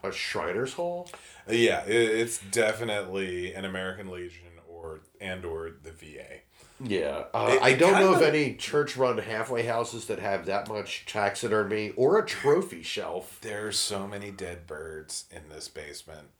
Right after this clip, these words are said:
Speaker 2: It's
Speaker 1: Mm-hmm.
Speaker 2: absurd. And
Speaker 1: Yeah.
Speaker 2: it kinda remind, like, honestly, I don't think it was the same place, but it kinda looked like the basement situation from Amityville Harvest,
Speaker 1: Mm-hmm.
Speaker 2: the vampire one.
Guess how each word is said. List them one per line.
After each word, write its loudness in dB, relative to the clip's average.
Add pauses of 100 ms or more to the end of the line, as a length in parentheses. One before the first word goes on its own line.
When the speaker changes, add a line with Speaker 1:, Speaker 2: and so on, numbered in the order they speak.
Speaker 2:
It's -10
Speaker 1:
Mm-hmm. -8
Speaker 2:
absurd. -10 (320)
And -6 (120)
Speaker 1:
Yeah. -8
Speaker 2:
it -10
kinda 4
remind, 0
like, 6
honestly, 2
I -8
don't -2
think -6
it -2
was -8
the -6
same -6
place, -6 (380)
but 2
it -6
kinda 0
looked 0
like -2
the -8
basement -6
situation -2
from -6 (220)
Amityville -8
Harvest, -6 (400)
Speaker 1:
Mm-hmm. -10
Speaker 2:
the -2
vampire 2
one. -4